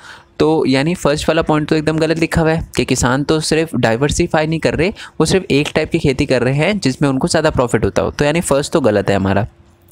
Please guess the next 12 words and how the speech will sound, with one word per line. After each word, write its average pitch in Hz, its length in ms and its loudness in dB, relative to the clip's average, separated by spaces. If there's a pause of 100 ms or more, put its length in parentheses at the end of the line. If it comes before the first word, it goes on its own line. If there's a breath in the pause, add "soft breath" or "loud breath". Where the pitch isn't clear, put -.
(160)
Okay, 185 160 -2 (580 loud breath)
Second 160 360 0
की 165 100 2
बात 151 240 0
करते 143 280 0
हैं 151 140 -2
कि - 140 -2
हमारे 156 460 2
जो 170 280 2
farmer 147 520 0
है 160 380 0
वो, 160 480 0